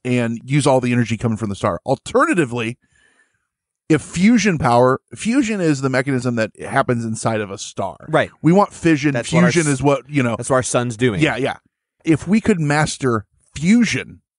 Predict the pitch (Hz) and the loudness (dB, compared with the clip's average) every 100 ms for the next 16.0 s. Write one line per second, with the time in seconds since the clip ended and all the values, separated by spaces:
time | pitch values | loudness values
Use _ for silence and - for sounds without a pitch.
0 | _ _ _ _ _ _ - 147 170 180 | _ _ _ _ _ _ 2 4 4 4
1 | 190 156 123 - 170 143 127 139 139 - | 2 2 0 2 2 4 2 0 -2 -2
2 | 131 117 117 113 113 117 117 - 113 113 | 0 0 -2 -2 -2 -2 -2 0 0 0
3 | 113 113 107 117 113 - 113 113 107 110 | 0 -2 -2 -4 -4 -8 -10 -6 -2 -2
4 | 107 - 113 110 110 98 - _ _ _ | -2 -8 -8 -6 -6 -8 -12 _ _ _
5 | _ _ _ _ 120 - - 90 - 143 | _ _ _ _ -4 -4 -2 -2 -2 0
6 | 170 143 127 107 95 95 101 98 98 123 | 4 4 2 -2 -2 0 0 -2 0 2
7 | - 135 120 113 113 101 110 123 120 143 | 2 2 2 2 0 0 0 0 2 0
8 | - 127 127 107 - 127 156 131 104 - | 0 -2 0 0 2 2 2 2 0 -2
9 | 101 95 87 80 - - 127 - 151 135 | -4 -2 -2 -4 -8 -2 0 2 2 2
10 | 107 107 110 113 101 107 110 92 85 - | 0 0 0 0 0 2 2 0 -2 -2
11 | 110 139 - 90 98 104 - 117 156 269 | 0 0 -2 -2 0 0 2 -2 0 -4
12 | - _ - 123 113 110 82 _ 127 123 | -8 _ -8 -6 -4 -6 -8 _ 2 2
13 | 117 110 151 160 - 185 185 135 117 98 | 2 2 2 2 2 4 4 2 2 0
14 | - 98 - 101 92 113 101 98 76 - | 0 -2 2 0 2 2 2 -2 -8 0
15 | 127 135 147 147 123 120 107 95 - | 2 4 2 2 4 2 2 -2 -6